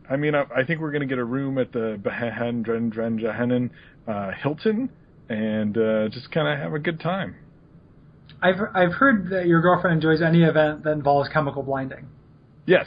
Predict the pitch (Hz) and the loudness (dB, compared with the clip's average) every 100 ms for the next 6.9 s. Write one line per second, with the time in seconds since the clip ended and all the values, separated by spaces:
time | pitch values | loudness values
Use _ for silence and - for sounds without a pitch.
0 | - 131 156 170 165 170 - 123 123 - | 0 -2 0 0 -2 -4 -8 -2 -2 -2
1 | 135 - 80 82 - - - - - - | -6 -8 -12 -18 -18 -20 -20 -20 -20 -20
2 | - - _ - - 285 135 120 - - | -20 -20 _ -10 -2 0 0 -4 -12 -20
3 | - - 170 147 131 - - 208 240 220 | -20 -12 -6 -4 -6 -10 0 4 6 6
4 | 196 269 269 233 208 190 165 156 147 180 | 6 4 4 4 4 4 4 2 4 4
5 | 196 196 175 175 170 156 - 233 190 170 | 6 4 4 2 2 0 0 0 4 2
6 | 156 151 139 139 - 160 139 135 | 2 -2 -6 -10 -4 -2 -2 -4